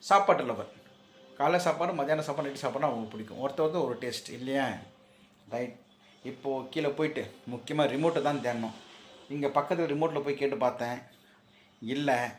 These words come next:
நேத்து கொடுத்துட்டு வந்திருக்கேன் ரிமோட். பாவம், இப்ப சூரி வந்து நேத்து ஃபுல்லா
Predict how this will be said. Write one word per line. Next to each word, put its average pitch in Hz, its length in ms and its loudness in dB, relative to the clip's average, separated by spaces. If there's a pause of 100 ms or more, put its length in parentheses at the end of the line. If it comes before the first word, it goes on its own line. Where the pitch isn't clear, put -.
(520)
நேத்து 165 260 6
கொடுத்துட்டு 185 300 4
வந்திருக்கேன் 135 360 2
ரிமோட். 143 240 -2 (720)
பாவம், 160 280 12 (260)
இப்ப 131 160 -6 (100)
சூரி 240 260 0
வந்து 190 200 6 (540)
நேத்து 147 220 -2
ஃபுல்லா 190 240 6